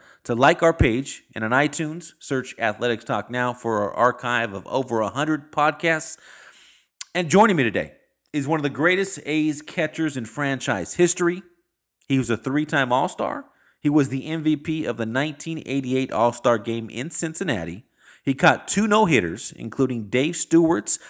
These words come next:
on June twenty-ninth, nineteen ninety in Toronto. And he hit a homer in his first major league at bat in late September of nineteen eighty-six.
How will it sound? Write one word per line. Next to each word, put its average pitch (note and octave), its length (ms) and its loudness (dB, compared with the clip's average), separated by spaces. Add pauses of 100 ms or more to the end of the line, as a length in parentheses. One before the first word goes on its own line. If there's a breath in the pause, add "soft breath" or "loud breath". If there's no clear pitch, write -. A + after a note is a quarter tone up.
(140 loud breath)
on G#2+ 200 -2
June D3 260 -2
twenty-ninth, D3+ 800 -2
nineteen C#3+ 560 -6
ninety A#2 500 -4
in C3 160 -8
Toronto. G#2 640 -2 (500 soft breath)
And E3 140 2
he F3+ 80 6
hit G#3 100 8
a F#3+ 100 10
homer G3 500 4 (180)
in C#3+ 140 -4
his B2+ 180 0
first G3+ 340 2
major D#3+ 380 0
league C#3+ 260 0
at G2+ 180 -6
bat C#3 360 6 (220 loud breath)
in A#2 300 -4
late C#3+ 280 4
September C#3+ 580 -2
of A2 120 0
nineteen A#2+ 420 -4
eighty-six. G#2 640 -4